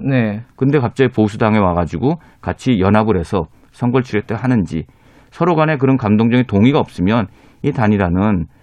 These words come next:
Speaker 2: 거품이 빠지고 말다. 그렇기 때문에 이분이 하시는, 지금 중앙일보에서 얘기를 하시는, 아니, 보수랑 연대를 한다고 하면서 진보를 놓칠 수 없다.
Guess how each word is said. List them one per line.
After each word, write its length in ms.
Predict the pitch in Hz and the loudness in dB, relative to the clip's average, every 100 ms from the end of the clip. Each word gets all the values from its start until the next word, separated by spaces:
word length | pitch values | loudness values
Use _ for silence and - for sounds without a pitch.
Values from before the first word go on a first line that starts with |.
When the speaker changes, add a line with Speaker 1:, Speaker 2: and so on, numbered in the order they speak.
| _ | _
Speaker 2:
거품이 340 | - - 143 135 | -6 -2 -2 0
빠지고 320 | - 98 185 | -2 -2 -2
말다. 640 | - - - 76 - - - - _ _ _ - | -4 -4 -6 -4 -4 -6 -10 -20 _ _ _ -4
그렇기 240 | 131 156 - | -2 -2 -2
때문에 480 | 127 113 160 120 - - - - | 2 2 2 0 -4 -16 -20 -8
이분이 260 | - 151 180 | -2 2 2
하시는, 360 | 160 156 165 147 | 2 0 -2 -2
지금 240 | 135 139 | 0 -2
중앙일보에서 580 | 127 123 127 120 127 110 | 2 4 4 2 2 2
얘기를 240 | 95 110 | 2 2
하시는, 360 | 107 - 117 175 - - - - | 0 -2 -2 -2 -8 -20 -14 -4
아니, 140 | 170 | -2
보수랑 680 | 147 123 143 147 156 151 143 - _ - - _ _ - | 0 2 2 0 -2 -2 -6 -12 _ -20 -20 _ _ -2
연대를 360 | 107 135 143 139 | 2 4 2 0
한다고 320 | 147 135 131 | 0 0 2
하면서 420 | 110 95 98 175 - - - | 2 2 -2 -4 -6 -20 -20
진보를 360 | - 135 160 143 | 0 2 4 2
놓칠 240 | 95 123 | 0 -2
수 140 | - 147 | -2 -4
없다. 420 | - - 104 | -6 -6 -6